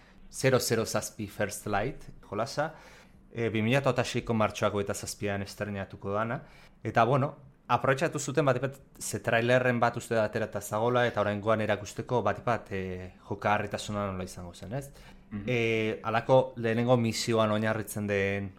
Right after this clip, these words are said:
Speaker 1: bideo edo gameplay pixat erakutsi ziguten. Eh, azken finean asko gogoratzen digu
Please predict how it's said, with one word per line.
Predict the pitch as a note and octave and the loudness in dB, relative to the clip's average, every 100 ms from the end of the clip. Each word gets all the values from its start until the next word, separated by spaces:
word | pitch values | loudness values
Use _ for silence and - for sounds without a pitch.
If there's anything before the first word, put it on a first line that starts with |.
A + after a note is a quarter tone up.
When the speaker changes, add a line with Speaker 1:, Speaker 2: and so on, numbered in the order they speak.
| - - - - - | -20 -20 -20 -20 -18
Speaker 1:
bideo | G2+ A2 G#2 G#2 G2+ G2+ G2+ | -8 -8 -4 -2 0 0 0
edo | F#2+ | -2
gameplay | G2 F#2+ G#2 | -4 -4 -6
pixat | - - G#2 | -6 -8 -6
erakutsi | G2 F#2+ - - | -6 -8 -12 -14
ziguten. | - A2 C3+ C#3+ C#3 C#3 - - - - | -10 -8 -6 -4 -4 -4 -10 -20 -20 -6
Eh, | B2+ A2+ A2 A2 G#2+ | 0 2 4 2 -2
azken | A#2 - B2 | -4 -2 -2
finean | C3+ C#3 C#3 | 2 2 2
asko | B2 A#2+ - C3 B2 A#2+ A#2 - | 0 0 0 2 6 6 4 0
gogoratzen | A2+ A2 A2+ A2+ - A#2+ A2 A#2+ G#2+ | -4 0 4 2 0 -4 -4 -6 -6
digu | G#2+ A2+ A2 | -6 -4 -4